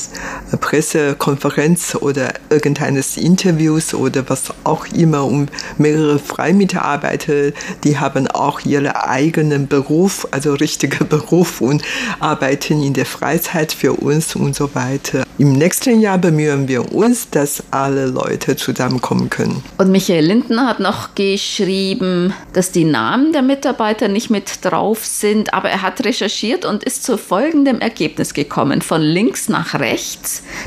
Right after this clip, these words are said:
Speaker 2: Bihui Chiu, Frank Pewitz, Carina Rother, Eva Trindl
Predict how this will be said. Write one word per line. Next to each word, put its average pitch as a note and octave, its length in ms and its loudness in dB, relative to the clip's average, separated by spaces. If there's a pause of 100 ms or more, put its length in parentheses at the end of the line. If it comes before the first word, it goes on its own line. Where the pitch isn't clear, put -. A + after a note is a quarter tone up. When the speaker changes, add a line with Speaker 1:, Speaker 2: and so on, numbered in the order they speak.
Speaker 2:
Bihui F3+ 400 0
Chiu, F3 500 0 (180)
Frank - 440 -2
Pewitz, D#3+ 640 -2 (160)
Carina E3 420 2
Rother, F3 480 0 (220)
Eva D#3 300 2
Trindl G3+ 640 2